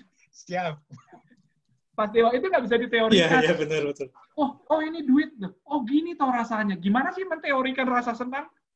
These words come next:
Speaker 2: Anda kalau dapat duit senangnya begini. Itu kan menurut kita yang ngajar. Kalau orang yang udah punya duit sepuluh miliar, dapat duit satu miliar kan nggak, nggak ada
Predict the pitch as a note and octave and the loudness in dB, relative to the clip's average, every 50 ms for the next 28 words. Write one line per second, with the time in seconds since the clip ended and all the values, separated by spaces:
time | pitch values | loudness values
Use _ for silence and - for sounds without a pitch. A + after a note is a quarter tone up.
0 | _ _ _ _ _ _ _ _ _ _ _ _ _ _ - G3 G#3+ G#3 A#3+ C4 | _ _ _ _ _ _ _ _ _ _ _ _ _ _ -4 -2 0 2 2 2
1 | C4+ C4+ C4 B3 A#3 A3+ A3 A3 G#3 - G#3+ B3 C#4 C4+ - A#3+ A#3 A3+ A#3 A#3 | 2 2 0 0 0 -2 -2 -4 -4 -4 -2 -2 -2 -4 -4 -6 -4 -2 0 0
2 | C4 B3+ A#3 A3 G3+ F3+ F3 F#3 E3+ F3+ F3 - C4 B3+ A#3 - - F#3 - F3 | 2 0 0 -2 -4 -4 -4 -4 -4 -6 -6 -2 -2 -4 -4 -4 -10 -14 -12 -10
3 | - G3 G#3 C4+ C4+ B3 A3 F#3+ F3+ F3+ F3 F#3 F#3 - - - E3+ E3+ E3 E3+ | -8 -6 -6 -4 -2 0 0 -2 -2 -4 -8 -10 -10 -12 -8 -4 -4 -2 0 0
4 | F3 G3 B3+ B3 B3 A3+ G3 F3+ F3+ E3+ - - _ _ _ _ _ - E3 E3+ | 0 0 0 0 2 2 2 2 0 -4 -8 -12 _ _ _ _ _ -2 0 2
5 | F3 E3+ E3+ E3+ F3+ F#3 F#3 F3 F3 F3 F3+ F3 F3+ F3+ E3+ F#3 F3+ F#3+ - D#3 | 2 2 2 2 2 0 -2 -4 -4 -4 -4 -4 -4 -4 -2 -2 -2 -2 -4 -6
6 | D3+ E3 F3 A#3 C#4+ C#4 - _ _ _ _ _ _ _ _ _ _ _ _ _ | -10 -10 -8 -8 -8 -10 -12 _ _ _ _ _ _ _ _ _ _ _ _ _
7 | _ _ _ G3 G3 G3 G3 F#3+ F#3+ G3 F#3+ G#3+ C4+ C#4 B3 G#3+ F#3+ F#3 E3 E3 | _ _ _ -10 -4 -2 0 2 2 2 2 2 0 0 0 -2 -4 -4 -4 -10
8 | E3+ E3 F3+ F3+ - F3+ E3 E3+ E3+ D#3+ F3 G#3 A#3+ - - D#4+ E4+ D4 A#3+ G3 | -8 -6 -6 -6 -6 -6 -8 -8 -6 -4 -4 -4 -4 -2 -2 -4 -4 -4 -6 -10
9 | E3 B2+ - D3+ C3+ C3+ C3 B2 | -10 -10 -6 -6 -6 -4 -4 -4